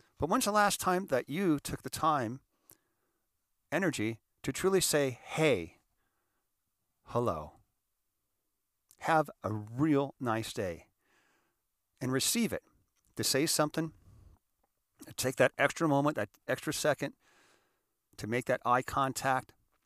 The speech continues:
shake a hand. It, it, I, I saw this when we were on again, off again. When we were off the mask, I saw so many people really hug each other,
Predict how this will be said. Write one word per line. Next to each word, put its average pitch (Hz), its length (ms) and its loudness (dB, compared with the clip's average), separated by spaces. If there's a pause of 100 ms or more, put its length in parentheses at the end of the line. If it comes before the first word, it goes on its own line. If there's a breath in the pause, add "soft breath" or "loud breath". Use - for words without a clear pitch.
(1000)
shake - 260 -4
a 113 60 -4
hand. 131 300 -2
It, 127 160 -2
it, 151 180 2
I, 139 200 8
I 143 40 8
saw 175 260 8
this 175 280 4 (1080 soft breath)
when 131 160 2
we 135 100 6
were 131 140 8
on 139 220 8
again, 135 160 4
off 123 240 6
again. 95 240 -8
When 120 120 -4
we 120 60 0
were 123 160 2
off 165 460 6
the 147 80 0
mask, 139 500 2 (480)
I 117 80 4
saw 127 220 4
so 143 260 4
many 165 160 2
people 147 460 0
really 156 560 0
hug 131 240 0
each 135 180 -2
other, 139 280 4